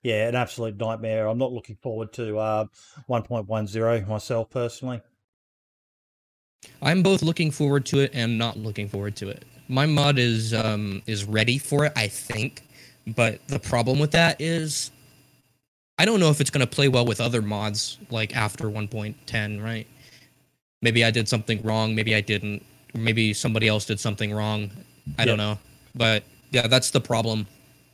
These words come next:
Speaker 2: Every time the game changes, you don't know if, uh, what you did to accommodate those changes are right until, you know, it's already done and, and, and tested with, in servers.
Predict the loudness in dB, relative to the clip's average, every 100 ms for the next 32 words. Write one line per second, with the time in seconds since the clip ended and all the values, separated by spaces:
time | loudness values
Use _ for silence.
0 | _ _ _ 2 4 4 2 2 2 2
1 | 2 2 2 2 2 0 -2 -6 -10 -18
2 | -20 _ -20 _ 0 4 4 4 2 4
3 | 2 0 -6 -6 -4 -2 -2 -4 -10 -12
4 | -4 -2 0 -2 0 0 -2 -4 -4 -2
5 | -2 0 0 -2 -6 -4 -6 -4 -4 -4
6 | -2 -2 -2 -8 -6 -6 -6 -8 -8 -8
7 | -6 -8 -12 -20 _ _ _ _ _ _
8 | _ _ _ -8 -2 0 0 0 -2 -2
9 | -4 -6 -8 -8 -8 -10 -10 -10 -8 -6
10 | -6 -6 -10 -10 -14 -6 -6 -6 -12 -20
11 | _ _ _ _ _ -8 -6 -4 -6 -8